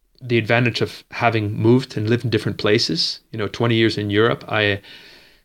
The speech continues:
I do think, like, what was the sacrifice? Because if you think about martial arts, it's, it's a, it's a sacrifice,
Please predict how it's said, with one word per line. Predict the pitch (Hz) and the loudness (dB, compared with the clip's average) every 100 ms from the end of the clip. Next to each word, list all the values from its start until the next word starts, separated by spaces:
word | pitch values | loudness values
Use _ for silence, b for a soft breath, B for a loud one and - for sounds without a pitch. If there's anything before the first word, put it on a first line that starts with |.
| _ | _
I | 107 | -8
do | 104 127 143 | -2 2 2
think, | 143 120 110 | 2 -2 0
like, | 110 - | -2 0
what | 110 123 | 0 2
was | 110 | 0
the | 110 | 0
sacrifice? | - 110 123 - - - 101 | 0 0 -2 -6 -6 -8 -6
Because | - 104 101 | -8 -6 -4
if | 110 | -6
you | |
think | 104 143 | -4 -4
about | 147 139 - | -2 -2 0
martial | 110 101 113 | -2 -2 -2
arts, | 107 - | -2 -2
it's, | 104 - | -6 -6
it's | 120 156 | -8 -8
a, | - - | -12 -12
it's | - | -8
a | 196 | -4
sacrifice, | - 139 170 131 - 104 104 - | -2 -2 -2 -4 -2 0 0 -4